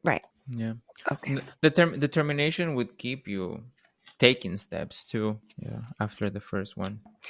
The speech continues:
Speaker 1: And satisfaction, I feel like, would help, 'cause once you paid off your first debt, you know, you know how good it would feel. Then you'd probably be pumped to do it again.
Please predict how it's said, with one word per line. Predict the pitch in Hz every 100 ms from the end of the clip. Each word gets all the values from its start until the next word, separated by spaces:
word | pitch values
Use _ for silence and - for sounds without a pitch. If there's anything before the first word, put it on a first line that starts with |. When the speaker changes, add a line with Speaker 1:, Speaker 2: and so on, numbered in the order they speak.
| - - -
Speaker 1:
And | 226 247
satisfaction, | - 175 180 - 160 - 135
I | 101
feel | 160 151
like, | - -
would | 156
help, | 131 -
'cause | 165
once | 156 165
you | 196
paid | 196 170
off | 160 156
your | 151
first | 165 165 185 -
debt, | 151 196 - - _
you | 165
know, | 156 151 165 101 -
you | 147
know | 156 147
how | 143
good | 147 151
it | 156
would | 185
feel. | - 196 196 220 - _ - - -
Then | 165 160
you'd | 139
probably | 170 156
be | 147
pumped | 139 - 156 160 - -
to | - 127 101 139 -
do | 151 151
it | 147
again. | 143 147 78 151